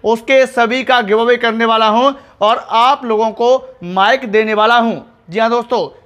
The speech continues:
बोया के माइक दूंगा, जिससे कि आप लोग भी YouTube पे काम कर सको। तो गाइस, आप यहाँ पे देख सकते हो, ये रहा Google AdSense का ये दोस्तों पिन है।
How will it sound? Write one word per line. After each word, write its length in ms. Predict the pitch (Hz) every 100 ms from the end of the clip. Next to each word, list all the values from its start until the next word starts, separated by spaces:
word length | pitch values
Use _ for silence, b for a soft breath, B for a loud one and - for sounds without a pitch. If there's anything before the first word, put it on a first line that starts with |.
| -
बोया 320 | 175 233 247
के 140 | 233 247
माइक 320 | 214 220 226
दूंगा, 460 | 226 226 233 254 254 - -
जिससे 300 | 220 254 247
कि 100 | 240
आप 220 | 226 226
लोग 180 | 233 226
भी 100 | 226
YouTube 300 | 220 240 233
पे 160 | 240
काम 260 | 226 208 202
कर 160 | 214 196
सको। 320 | 233 226 180 135 -
तो 60 |
गाइस, 300 | 196 233 262
आप 200 | 247 240
यहाँ 120 | 240 240
पे 120 | 240
देख 220 | 185 233
सकते 320 | 240 240 247
हो, 340 | 240 254 269 -
ये 160 | 170 226
रहा 260 | 220 220 240
Google 340 | 185 214 240
AdSense 360 | 226 214 233 226
का 120 | 240
ये 140 | 226 220
दोस्तों 320 | 226 226 240
पिन 220 | 220 208
है। 400 | 208 247 -